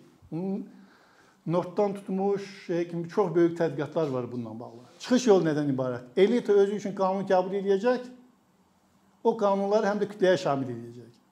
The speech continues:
Başqa yol yoxdur. Elita hələ güclüdürsə. Çünki bizim aşağıdan demokratiya imkanlarımız məhduddursa, o institutlar bizdə formalaşmayıbsa, bunlar həm də institutların formalaşmasını təmin edir.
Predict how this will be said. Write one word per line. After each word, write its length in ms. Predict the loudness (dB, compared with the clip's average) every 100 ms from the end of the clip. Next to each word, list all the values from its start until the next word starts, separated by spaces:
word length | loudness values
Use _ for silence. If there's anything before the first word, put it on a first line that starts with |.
| _ -6
Başqa 220 | -4 2
yol 240 | 4 4
yoxdur. 320 | 2 -2 -4 -20 _ _ _ _ -4
Elita 300 | -4 -2 0
hələ 140 | 0 0
güclüdürsə. 540 | -4 -6 -6 -8 -14 -20 _ _ _ _ _ _ _ _ _ -6
Çünki 240 | -2 -2
bizim 260 | 0 0 0
aşağıdan 440 | 0 2 2 2
demokratiya 540 | 4 4 4 4 2
imkanlarımız 500 | -2 -2 0 0 0 0
məhduddursa, 680 | 0 -2 -12 -14 -18 -18 -20 _ _ _ _ _ _ _ 0
o 140 | 4
institutlar 460 | 6 4 2 4 4
bizdə 180 | 2 -2
formalaşmayıbsa, 920 | 0 0 0 0 -2 -4 -10 -14 -10
bunlar 180 | -4 -4 -4
həm 100 | -4
də 80 | -4
institutların 460 | -4 -4 2 2 2
formalaşmasını 680 | -4 -4 -6 -10 -16 -18
təmin 220 | -18 -16 -16
edir. 160 | -20